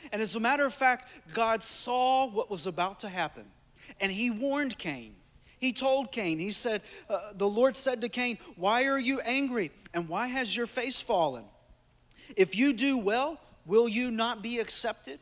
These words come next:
He was trying to affirm to him something. "And if you do not do well," hear this, "sin is crouching at the door. Its desire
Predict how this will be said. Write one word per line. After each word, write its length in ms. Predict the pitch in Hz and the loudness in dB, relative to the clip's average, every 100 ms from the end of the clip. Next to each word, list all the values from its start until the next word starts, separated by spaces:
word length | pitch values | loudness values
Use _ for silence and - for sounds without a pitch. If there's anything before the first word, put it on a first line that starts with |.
| _ _ _ _ _ _ _ _ - _ - - | _ _ _ _ _ _ _ _ -20 _ -20 -10
He 80 | |
was 120 | 185 - | -2 0
trying 340 | 240 262 262 | 2 0 2
to 80 | 226 | 0
affirm 420 | - 262 285 294 | 0 -4 -2 -2
to 160 | - 156 | -2 -4
him 320 | 143 120 110 _ | -6 -10 -14 _
something. 480 | - 190 143 123 104 - _ _ _ _ - - 277 190 | -2 0 -2 -8 -16 -20 _ _ _ _ -20 -16 -12 -4
"And 120 | 214 | 0
if 160 | 220 | 0
you 100 | 226 | 0
do 220 | 214 220 233 | -2 -2 0
not 320 | 262 285 220 | 0 -2 -2
do 180 | 262 254 | -2 4
well," 480 | 247 240 160 127 - | 6 6 4 -2 -2
hear 160 | 214 208 | 0 2
this, 400 | 196 143 - - - - | 2 2 0 -2 -10 -2
"sin 540 | - 202 214 226 220 | -2 0 0 -2 -2
is 220 | 156 - | -2 -2
crouching 580 | - 185 202 208 220 208 | -4 -6 -2 0 0 -2
at 160 | 208 - | -6 -6
the 80 | |
door. 440 | 165 170 151 117 107 _ - - - - | -4 -2 -2 -6 -14 _ -20 -20 -20 -4
Its 240 | 208 - | 0 0
desire 720 | 151 175 151 196 226 226 233 | -2 -2 0 2 2 0 -4